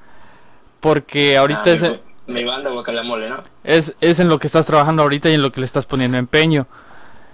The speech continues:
Speaker 2: Sí.
Speaker 1: Ya no tanto a la, a la carrera de solista en la que solíamos trabajar los dos. Este
Speaker 2: No, no tanto, pero fíjate que sí me han dado ganas de hacer una que otra canción, pero no, nada que termine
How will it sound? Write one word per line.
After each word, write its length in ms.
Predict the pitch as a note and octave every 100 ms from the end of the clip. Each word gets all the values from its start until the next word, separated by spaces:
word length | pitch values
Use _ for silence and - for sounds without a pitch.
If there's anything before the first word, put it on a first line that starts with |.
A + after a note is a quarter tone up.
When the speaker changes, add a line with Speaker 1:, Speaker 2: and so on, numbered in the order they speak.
| - - -
Speaker 2:
Sí. 280 | - - D#3 -
Speaker 1:
Ya 140 | D#3+ D#3+
no 140 | E3
tanto 300 | D#3+ D3+ C#3+
a 60 | C#3+
la, 360 | C3 B2 A#2 A#2 -
a 120 | - C#3
la 140 | C#3
carrera 360 | D#3 D3 D#3 D#3
de 100 | C#3+
solista 400 | C#3+ C3+ C#3 D3+
en 60 |
la 120 | C3 B2+
que 140 | C#3
solíamos 460 | C#3 C3+ C3+ C#3 -
trabajar 340 | B2+ A#2+ B2
los 180 | C#3 D3+
dos. 320 | G#3 G3+ - - - - - - - - - -
Este 800 | - D3 C#3+ - - F3 F3 D#3+
Speaker 2:
No, 160 | A3 A#3
no 140 | A3+
tanto, 380 | F#3 E3+ G3 G3
pero 180 | C#3+ C#3
fíjate 400 | D#3+ F3 E3+ B2
que 80 | B2
sí 100 | C3+
me 120 | C3+
han 60 | B2
dado 220 | A#2+ A#2
ganas 260 | A#2 A#2
de 80 | A#2
hacer 240 | A2 A#2+ A#2
una 200 | A#2 A#2
que 100 | A2+
otra 200 | A#2 G#2+
canción, 460 | G2+ - A#2 F#2+
pero 220 | G2 C#3 - - _ -
no, 800 | D3+ D3 C#3+ C#3 C#3 C#3 C#3+ C#3+
nada 260 | C#3+ C#3 -
que 120 | A2+
termine 540 | A#2+ A#2 A#2+ A#2 A2